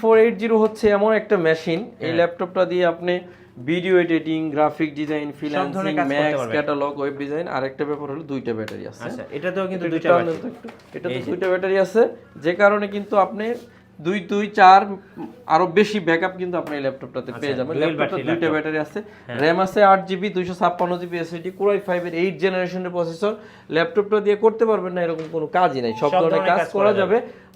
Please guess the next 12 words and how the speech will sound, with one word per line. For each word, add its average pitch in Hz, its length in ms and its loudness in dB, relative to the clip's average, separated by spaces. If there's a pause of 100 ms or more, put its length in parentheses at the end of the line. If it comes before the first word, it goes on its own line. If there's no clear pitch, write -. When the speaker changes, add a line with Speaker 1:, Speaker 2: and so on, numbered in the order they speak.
Speaker 1:
আর 151 80 2 (100)
প্রাইস 185 280 4
থাকতেছে 214 340 0 (200)
only 180 240 -4 (100)
সাতাশ 196 380 2
হাজার 190 200 0 (100)
পাঁচশো 160 320 0
টাকা। 117 180 -4
Speaker 2:
সাতাশ 165 260 -4
হাজার 170 240 -2
পাঁচশো। 156 180 2
Speaker 1:
এটা 226 120 6